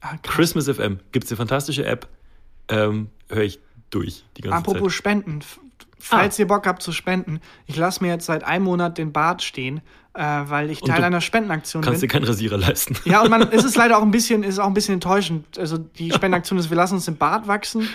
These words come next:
Speaker 1: und machen jedes Mal, jede Woche ein Foto und dann sieht man, wie lange der wächst und wir rasieren erst ab nach einem Monat
Speaker 2: Und da machen
Speaker 1: und
Speaker 2: mehr Leute
Speaker 1: sammeln
Speaker 2: mit?
Speaker 1: Spenden. Genau.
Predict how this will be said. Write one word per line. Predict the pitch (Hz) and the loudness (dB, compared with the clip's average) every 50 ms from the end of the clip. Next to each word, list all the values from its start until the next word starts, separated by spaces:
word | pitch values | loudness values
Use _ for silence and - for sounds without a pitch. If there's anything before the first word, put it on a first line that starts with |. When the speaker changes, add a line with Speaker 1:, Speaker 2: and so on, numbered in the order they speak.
| - - - - - _ _ | -12 -18 -20 -20 -20 _ _
Speaker 1:
und | - 180 175 170 170 - - 214 202 - | -2 0 0 0 -2 -6 -10 -18 -8 -4
machen | - 175 175 175 | -2 0 0 2
jedes | 175 180 175 165 165 - | 2 2 2 0 -2 -4
Mal, | - 175 170 | -4 -2 0
jede | 165 180 170 | 2 2 2
Woche | 165 165 165 | 2 0 -2
ein | 165 | -2
Foto | 151 - - 202 214 208 220 214 | -2 2 4 4 4 4 4 2
und | 196 180 170 | 2 2 2
dann | 165 165 | 0 0
sieht | 160 170 196 | -2 -2 -2
man, | 185 165 160 | -2 -2 -2
wie | 156 | -2
lange | 151 160 160 160 | -2 -2 -2 -2
der | 156 156 151 | -2 -2 0
wächst | 160 185 208 202 - - | 0 0 0 -2 -4 -6
und | 175 165 | -4 -4
wir | - 170 | -2 -2
rasieren | 165 160 170 165 160 160 | -2 -2 -2 -2 -2 -2
erst | - 170 180 - - | -2 -2 -2 -2 -4
ab | 165 170 - | -6 -6 -6
nach | 165 151 | -6 -6
einem | 151 156 151 | -4 -4 -2
Monat | 160 175 185 185 175 | 0 0 2 2 2
Speaker 2:
Und | 175 117 | 2 2
da | 117 | 2
machen | 131 127 131 131 | 2 2 2 2
Speaker 1:
und | 127 | 4
Speaker 2:
mehr | 127 123 | 4 4
Leute | 113 110 104 98 | 4 4 4 2
Speaker 1:
sammeln | - - | 0 -2
Speaker 2:
mit? | - 147 | -2 -4
Speaker 1:
Spenden. | - - 160 175 185 208 196 202 202 - | -4 -4 -4 -4 -4 -4 -6 -6 -6 -4
Genau. | - 208 208 170 151 147 | -2 0 0 0 0 -2